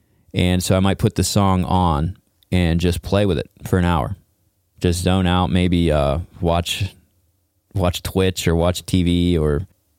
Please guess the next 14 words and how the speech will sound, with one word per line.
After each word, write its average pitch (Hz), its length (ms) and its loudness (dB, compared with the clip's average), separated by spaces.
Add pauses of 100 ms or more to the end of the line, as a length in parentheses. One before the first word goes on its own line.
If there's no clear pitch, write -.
(100)
or 82 60 -2
maybe 85 200 0
even 90 140 0
be 82 100 0
reading 87 360 0
something, 90 420 0
but 82 80 0
I'll 82 80 0
put - 220 -2
that 92 160 2
on 87 160 2
in 82 60 2
the 78 80 -2
background 85 800 0